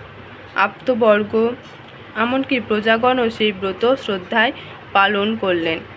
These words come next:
আর সেই ব্রতের প্রভাবে সুবৃষ্টি হলো, প্রচুর শস্যও জন্মালো।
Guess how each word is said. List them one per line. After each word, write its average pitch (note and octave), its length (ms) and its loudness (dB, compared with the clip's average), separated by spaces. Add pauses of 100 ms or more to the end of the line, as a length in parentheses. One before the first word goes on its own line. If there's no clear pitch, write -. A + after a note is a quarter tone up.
(400)
আর G3 280 4
সেই A3+ 360 2
ব্রতের G#3 480 -2
প্রভাবে G#3 520 2
সুবৃষ্টি G#3 720 -4
হলো, A3 340 2 (580)
প্রচুর C#4 380 2
শস্যও B3 540 2
জন্মালো। G#3+ 580 2